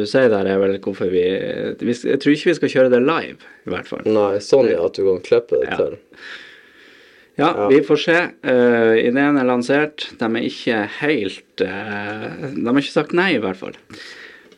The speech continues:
Speaker 1: Eh, men Thomas, du, du ville jo møte Senja her nylig før seriestart. Sånn ble det jo ikke. Eh,
Speaker 2: Ja.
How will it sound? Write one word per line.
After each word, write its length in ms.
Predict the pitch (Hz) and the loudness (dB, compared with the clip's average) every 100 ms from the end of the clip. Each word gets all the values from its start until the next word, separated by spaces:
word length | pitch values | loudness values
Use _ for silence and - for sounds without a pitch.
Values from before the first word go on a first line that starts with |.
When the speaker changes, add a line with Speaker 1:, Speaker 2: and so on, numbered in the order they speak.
| - | -8
Speaker 1:
Eh, 680 | - 120 117 113 107 104 107 | -2 0 2 2 2 0 0
men 160 | 113 156 | 0 2
Thomas, 320 | 175 175 160 | 4 4 2
du, 300 | - 147 143 | 0 -2 -2
du 220 | 135 156 160 | -2 2 4
ville 160 | 165 | 4
jo 80 | 147 | 4
møte 400 | 139 160 160 143 | 4 0 0 -2
Senja 320 | 123 117 110 | 0 -2 -2
her 140 | 98 101 | -2 0
nylig 800 | 117 113 104 98 92 92 92 90 - | 0 2 2 4 2 0 -2 -4 -2
før 160 | 110 | -2
seriestart. 720 | - 117 120 120 113 98 - - | 2 2 2 0 -4 -4 -10 -8
Sånn 240 | 123 139 127 | -4 0 2
ble 160 | 135 135 | 4 4
det 100 | 107 | 6
jo 80 | 107 | 4
ikke. 320 | 110 120 101 - - | 2 -2 -2 -6 -14
Eh, 360 | - 113 107 104 | -6 -2 0 2
Speaker 2:
Ja. 80 | 101 | 2